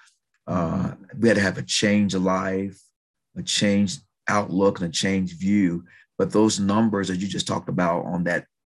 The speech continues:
Speaker 1: that, that sheet of paper here, he began
Speaker 2: Mm-hmm.
Speaker 1: to connect us and bring us to who we are today from our
Speaker 2: Yeah.
Speaker 1: past lives. So that is a wonderful way to
Speaker 2: Yeah.
Speaker 1: represent, uh, that, that, that change in life, but being connected with Christ.
Speaker 2: Yeah.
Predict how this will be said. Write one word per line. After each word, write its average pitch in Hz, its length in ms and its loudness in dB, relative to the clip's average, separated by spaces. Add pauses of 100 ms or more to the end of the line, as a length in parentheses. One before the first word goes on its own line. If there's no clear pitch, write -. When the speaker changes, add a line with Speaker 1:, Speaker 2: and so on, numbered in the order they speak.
(640)
Speaker 1:
that, 87 180 0
that 92 140 0
sheet - 200 -2
of - 100 -12
paper 104 320 0
here, 82 360 -6 (380)
he 120 60 8
began 104 280 4
Speaker 2:
Mm-hmm. 95 120 4
Speaker 1:
to - 60 -8
connect 101 480 0
us - 300 0
and 90 120 -2
bring 101 300 0
us 95 180 0
to 107 160 2
who 101 200 -2
we 95 180 2
are 92 280 -2
today 90 600 -2 (400)
from 98 160 4
our 90 100 6
Speaker 2:
Yeah. - 100 -2
Speaker 1:
past 101 400 2
lives. 90 440 0
So 90 180 0
that 90 180 -2
is 104 160 -2
a 92 40 -4
wonderful 92 520 -4
way 90 180 0
to 92 320 -2 (680)
Speaker 2:
Yeah. 92 140 -4
Speaker 1:
represent, 101 540 0 (180)
uh, 87 240 -4
that, 80 320 0
that, - 220 -4 (160)
that 82 160 0
change 95 340 2
in 90 60 -4
life, 85 260 -2
but 82 220 -8 (100)
being 92 160 0
connected 92 540 0
with - 100 -14
Christ. - 440 -10 (300)
Speaker 2:
Yeah. 92 400 -6